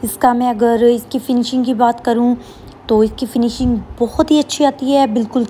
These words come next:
cakey look नहीं आता। आप देख सकते हैं, मैंने ये थोड़ा सा अपने हाथ पे लगाया है और आप देख सकते हैं कितना ये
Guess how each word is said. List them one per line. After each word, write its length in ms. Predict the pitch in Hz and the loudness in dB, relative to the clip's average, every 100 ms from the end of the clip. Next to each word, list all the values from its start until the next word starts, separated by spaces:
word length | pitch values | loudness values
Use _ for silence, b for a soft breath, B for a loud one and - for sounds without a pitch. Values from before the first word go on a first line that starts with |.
| - | 0
cakey 260 | 226 220 | 0 2
look 200 | 277 262 | 0 2
नहीं 200 | 262 262 | 2 2
आता। 200 | 254 254 | 2 2
आप 160 | 254 220 | 0 0
देख 200 | 196 240 | 0 -2
सकते 260 | - - 294 | -2 -2 0
हैं, 120 | 339 - B B B - | 0 -2 B B B -4
मैंने 140 | 233 | 0
ये 100 | 247 254 | 0 -2
थोड़ा 180 | - 381 | 0 0
सा 140 | 381 | 0
अपने 140 | - 220 | -2 2
हाथ 160 | 214 214 | 2 2
पे 60 | 226 | 0
लगाया 360 | 220 214 226 | 2 2 2
है 220 | 254 320 392 - B B B B B - | 2 0 -2 -8 B B B B B -4
और 100 | 240 | 0
आप 140 | 233 233 | 0 2
देख 160 | 247 | 0
सकते 280 | 240 262 - | 0 -6 -2
हैं 140 | 294 381 - - - - - - - - - - - - | -2 -2 -6 -20 -20 -20 -20 -20 -20 -20 -20 -18 -18 -10
कितना 600 | - - 311 311 311 302 B B B - | -8 0 2 4 2 0 B B B -4
ये 400 | 233 254 294 | 0 2 2